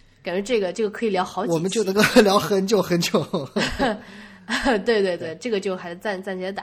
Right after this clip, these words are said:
Speaker 1: 住，
Speaker 2: 对。
Speaker 1: 然后还是主要说通-，提醒的这部分。
Speaker 2: 对。
Speaker 1: 然后，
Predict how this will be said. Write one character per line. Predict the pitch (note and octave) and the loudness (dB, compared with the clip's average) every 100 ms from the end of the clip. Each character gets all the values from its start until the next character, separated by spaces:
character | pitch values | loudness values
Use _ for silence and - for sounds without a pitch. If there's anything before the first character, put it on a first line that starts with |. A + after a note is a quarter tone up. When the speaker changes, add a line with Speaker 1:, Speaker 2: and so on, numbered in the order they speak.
| C#3+ | -8
Speaker 1:
住， | C#3+ | -10
Speaker 2:
对。 | E3+ _ _ | -16 _ _
Speaker 1:
然 | E3 | -14
后 | E3+ | -6
还 | F#3+ | -4
是 | G3 | -4
主 | G3 D#3+ | -6 -10
要 | E3+ | -8
说 | G#3 F#3+ | -6 -6
通-， | F#3 G#3 A3 - | -6 -10 -12 -12
提 | - B3+ | -8 -8
醒 | B3+ - | -8 -10
的 | - | -10
这 | C#3+ | -10
部 | C#3 C#3+ | -10 -16
分。 | - - - _ _ _ _ _ | -20 -20 -20 _ _ _ _ _
Speaker 2:
对。 | - | -16
Speaker 1:
然 | E3+ | -14
后， | F3+ F#3+ F3 F3 - | -10 -10 -10 -12 -18